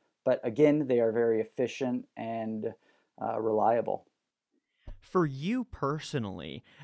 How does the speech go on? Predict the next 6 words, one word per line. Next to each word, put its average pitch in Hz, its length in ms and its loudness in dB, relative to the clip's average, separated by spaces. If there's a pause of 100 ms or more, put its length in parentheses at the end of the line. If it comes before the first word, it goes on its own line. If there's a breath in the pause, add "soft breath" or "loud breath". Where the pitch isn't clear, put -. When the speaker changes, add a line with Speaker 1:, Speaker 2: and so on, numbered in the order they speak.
Speaker 2:
how 180 480 2
have, 143 760 2
uh, 113 340 -2 (120)
E 170 160 -2
D 135 200 0
Fs 135 500 0